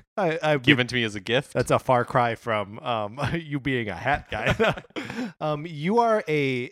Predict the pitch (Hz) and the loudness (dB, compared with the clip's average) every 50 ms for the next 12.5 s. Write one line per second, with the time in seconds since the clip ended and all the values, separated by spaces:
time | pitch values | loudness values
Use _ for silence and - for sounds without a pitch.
0 | _ - 117 107 104 - 180 208 165 131 131 113 95 87 87 85 - 90 - - | _ -12 -10 -8 -2 2 2 2 2 2 -2 -2 -2 -2 -6 -12 -14 -14 -14 -16
1 | 110 - _ _ _ _ _ _ _ _ _ _ _ _ - 175 165 160 156 175 | -20 -20 _ _ _ _ _ _ _ _ _ _ _ _ -4 -4 -2 2 4 6
2 | 180 160 135 113 98 117 160 175 131 95 90 101 139 - _ _ _ _ _ _ | 6 6 6 4 4 4 2 2 0 -2 -6 -10 -12 -16 _ _ _ _ _ _
3 | _ _ _ _ _ _ - - - 185 214 233 247 269 262 - _ - 226 196 | _ _ _ _ _ _ -4 0 2 4 4 4 4 2 -2 -4 _ 0 2 4
4 | 240 302 - 302 277 202 190 175 - - 139 123 120 120 123 117 202 269 277 - | 4 4 4 2 2 2 0 -4 -2 0 0 0 0 2 2 2 4 2 2 2
5 | - - 320 330 339 302 240 190 147 147 139 135 135 139 147 151 180 165 - - | 0 -2 0 0 2 4 4 4 2 0 0 2 4 4 4 4 4 2 0 0
6 | 156 139 - - - 139 143 - - 147 127 123 127 135 165 - _ _ - 123 | -4 -4 -4 -2 -2 -4 -2 2 2 2 4 4 4 4 4 2 _ _ 0 4
7 | 120 110 92 82 - - _ _ - 131 123 120 120 117 123 143 131 131 131 123 | 4 4 4 2 -4 -10 _ _ 0 2 4 4 6 4 4 4 4 4 4 4
8 | 120 117 117 - - 143 120 110 120 113 113 113 - 120 110 - - 120 120 - | 2 0 0 -2 -2 -4 -2 -2 -2 -2 -2 -2 -2 -2 -4 -2 -2 -4 -4 -4
9 | - 135 131 - 139 135 131 139 135 135 139 135 123 123 117 113 113 110 107 - | -6 -8 -6 -6 -4 -4 -2 0 0 0 -2 -2 -2 -4 -2 -2 -2 -2 -4 -4
10 | 123 110 107 - _ - - _ _ - - 139 147 147 135 165 139 107 101 104 | -4 -6 -6 -8 _ -20 -20 _ _ -2 2 2 2 4 4 2 2 2 2 -2
11 | - - 135 139 143 143 143 127 113 107 113 123 - _ - - 123 123 123 120 | -4 -6 -4 -4 -4 -2 -2 -4 -4 -4 -6 -8 -10 _ -6 -2 0 2 2 4
12 | 120 120 120 117 117 113 113 113 117 139 | 2 2 0 -2 -4 -4 -6 -6 -6 -6